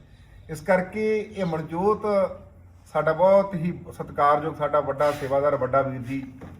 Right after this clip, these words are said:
ਤੇ ਇਹਦੇ ਵੱਲੋਂ ਸਾਰੇ ਹੀ ਪੰਜਾਬ ਵਾਸੀ ਨੂੰ ਅਪੀਲ ਆ, ਆਉਣ ਵਾਲੀ ਛੱਬੀ ਤਰੀਕ ਨੂੰ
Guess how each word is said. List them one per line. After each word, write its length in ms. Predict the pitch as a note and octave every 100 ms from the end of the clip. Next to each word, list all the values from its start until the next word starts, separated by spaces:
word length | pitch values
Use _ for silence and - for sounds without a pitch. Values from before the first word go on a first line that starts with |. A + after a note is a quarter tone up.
| - - -
ਤੇ 80 | F#3
ਇਹਦੇ 300 | G3 A#3 B3
ਵੱਲੋਂ 260 | G#3+ F#3
ਸਾਰੇ 320 | F3+ F#3 G#3 G#3+
ਹੀ 160 | G3
ਪੰਜਾਬ 380 | - F3+ E3+ E3
ਵਾਸੀ 220 | E3 D#3+
ਨੂੰ 140 | D#3+ D#3
ਅਪੀਲ 320 | D3 C#3+ D#3
ਆ, 200 | D#3 D#3+ - - - - D#3+
ਆਉਣ 280 | F3 G#3 A3
ਵਾਲੀ 240 | G#3 G3
ਛੱਬੀ 400 | - F3+ F3 C4
ਤਰੀਕ 300 | G#3 G3 F3+
ਨੂੰ 160 | E3+